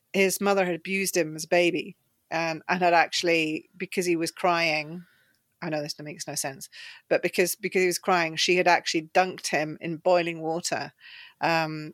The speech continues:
holding his legs and his, and his body. She dumped his bum and genitals in boiling water. And, uh, and this lady who was a nurse, um, said that, you know, that he had the scars to prove it.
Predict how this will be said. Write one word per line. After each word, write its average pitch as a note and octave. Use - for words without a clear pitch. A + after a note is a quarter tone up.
holding F#3
his D#3+
legs D#3+
and D#3
his, D3+
and D#3+
his D3+
body. E3+
She D#3+
dumped E3+
his D3
bum D3
and D#3
genitals D3
in D3
boiling D3
water. D3
And, F3
uh, E3
and F3
this -
lady F3
who F#3
was E3
a F3+
nurse, -
um, F3
said F3
that, E3
you E3+
know, D#3+
that E3
he F3+
had F3+
the -
scars G3+
to -
prove B3
it. -